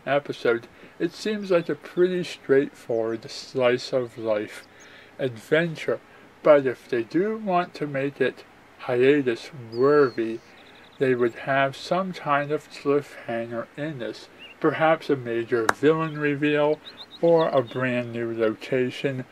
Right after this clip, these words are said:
or the start of a new story arc that will take us from the comfort of Ponyville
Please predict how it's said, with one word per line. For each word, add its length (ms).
or 560
the 260
start 580
of 180
a 80
new 340
story 800
arc 300
that 120
will 140
take 360
us 160
from 640
the 80
comfort 540
of 200
Ponyville 720